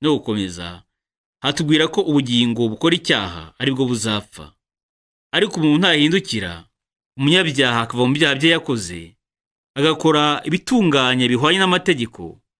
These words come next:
ni ukuri azabaho, ntabwo azapfa. Ibyaha bye byose yakoze nta na kimwe kizamubarwaho, azabeshwaho nuko abaye umukiranutsi.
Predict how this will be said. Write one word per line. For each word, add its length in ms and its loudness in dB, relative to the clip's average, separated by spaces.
ni 140 -4
ukuri 600 -2
azabaho, 720 -4
ntabwo 440 -4
azapfa. 680 -4
Ibyaha 300 2
bye 140 4
byose 420 0
yakoze 540 2
nta 160 -6
na 100 2
kimwe 240 0
kizamubarwaho, 1080 0
azabeshwaho 880 0
nuko 340 0
abaye 260 2
umukiranutsi. 800 -4